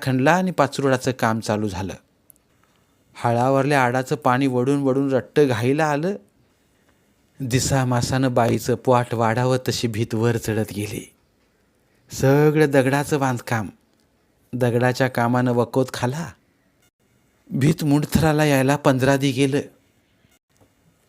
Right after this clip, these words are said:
पाकाड्याचं वास दणकट होतं, खरं वरचा खापरी बुडचा इस्तार कुजून खत झाल्यालं. त्यो काढला. गावात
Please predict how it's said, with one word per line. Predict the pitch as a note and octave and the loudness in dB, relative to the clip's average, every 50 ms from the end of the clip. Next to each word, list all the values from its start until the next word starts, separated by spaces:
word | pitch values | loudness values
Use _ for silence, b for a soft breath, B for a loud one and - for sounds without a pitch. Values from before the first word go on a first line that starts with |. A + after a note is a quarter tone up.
| _ _ _ _ _ _ | _ _ _ _ _ _
पाकाड्याचं | - B2 A2+ - - - A#2+ A#2+ B2+ B2 - - C3+ B2+ | -2 -2 -2 -2 -2 -2 2 2 2 2 2 2 4 6
वास | B2+ A#2+ A2 - - - | 6 6 4 2 0 0
दणकट | C3 C#3 C3+ B2+ C3+ B2+ A#2 - - C#3 C#3 C3 | 0 0 4 4 2 2 2 0 2 0 0 2
होतं, | C3+ C3 - - - - - - _ _ _ _ _ _ _ _ - | 0 -4 -4 -6 -10 -12 -12 -16 _ _ _ _ _ _ _ _ -4
खरं | C3+ B2+ B2 | 0 2 4
वरचा | A#2+ B2 A#2+ - - D3+ C#3 - | 4 4 4 2 0 -2 -2 -2
खापरी | - B2 B2+ - - C#3+ F3+ | -2 -4 -4 -2 2 2 2
बुडचा | E3 D3+ C#3+ C3+ - D3 C#3 | 2 2 0 0 2 2 2
इस्तार | B2+ A#2 - - - C3+ C3+ | 2 0 -2 -2 0 0 0
कुजून | C3+ - C3+ A#2+ A#2+ C3+ C3+ C3 - | 0 0 -2 0 2 0 0 -2 -2
खत | - C3 | -4 -4
झाल्यालं. | C3 C#3 B2+ A2+ A#2 A#2 A#2 C3+ D#3 A#2+ - - - _ _ _ _ _ _ _ _ _ _ _ _ _ _ _ _ _ _ - | -2 -2 -2 -2 -2 -2 -4 -4 -4 -6 -8 -8 -14 _ _ _ _ _ _ _ _ _ _ _ _ _ _ _ _ _ _ -2
त्यो | C#3+ B2+ A#2 | 0 0 2
काढला. | - C3 A#2 G#2 F#2+ G2 G2 - - - _ _ _ _ _ _ _ _ _ _ _ _ _ _ _ _ _ _ _ - A#2+ A#2 | 2 2 0 0 -2 -6 -8 -10 -12 -14 _ _ _ _ _ _ _ _ _ _ _ _ _ _ _ _ _ _ _ -12 -6 -2
गावात | A#2+ A#2+ A#2 A#2 A#2+ B2 | -2 0 2 2 0 -2